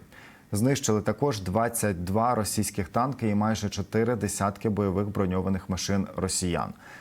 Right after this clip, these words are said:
Збройні сили також поцілили у понад два десятки ворожих артилерійських систем і дві реактивних системи залпового вогню.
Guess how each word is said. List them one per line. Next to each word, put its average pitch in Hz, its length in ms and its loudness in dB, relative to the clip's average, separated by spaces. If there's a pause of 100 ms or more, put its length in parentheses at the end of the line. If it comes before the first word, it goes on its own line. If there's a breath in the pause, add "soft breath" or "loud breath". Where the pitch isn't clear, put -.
(200 loud breath)
Збройні 113 460 2
сили 110 300 4
також 95 360 -2
поцілили 107 580 2
у 101 140 -4
понад 104 380 0
два 95 240 2
десятки 110 540 0
ворожих 98 460 0
артилерійських 98 640 0
систем 135 500 0
і 101 60 0
дві 98 200 2
реактивних 104 480 0
системи 101 440 -2
залпового 95 440 0
вогню. 95 400 0